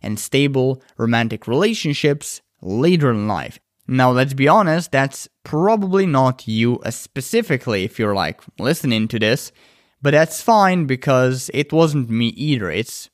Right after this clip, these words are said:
it's not most of us. Let's go and first tackle our anxious attachment style, because this is the one that is most common in terms of the people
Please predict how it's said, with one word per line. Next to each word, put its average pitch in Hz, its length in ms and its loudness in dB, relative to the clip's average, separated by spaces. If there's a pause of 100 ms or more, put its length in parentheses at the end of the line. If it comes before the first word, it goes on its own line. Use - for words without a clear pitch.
(340)
it's 117 260 -10
not 131 240 0
most 131 360 -2
of 113 80 -2
us. - 280 -8 (640)
Let's 190 560 -2 (160)
go 139 440 2 (240)
and 147 160 -4
first 226 360 -2
tackle 156 640 0 (360)
our 127 480 0 (520)
anxious 165 540 -2
attachment 127 600 -4
style, 87 380 0
because 123 320 -8
this 160 260 -2
is 190 180 -4
the 214 80 0
one 113 420 -2 (360)
that 123 120 2
is 110 180 -2
most 113 360 -2
common 127 540 0 (640)
in 175 200 -2
terms 185 480 2
of 139 300 2
the 131 80 -4
people 165 520 0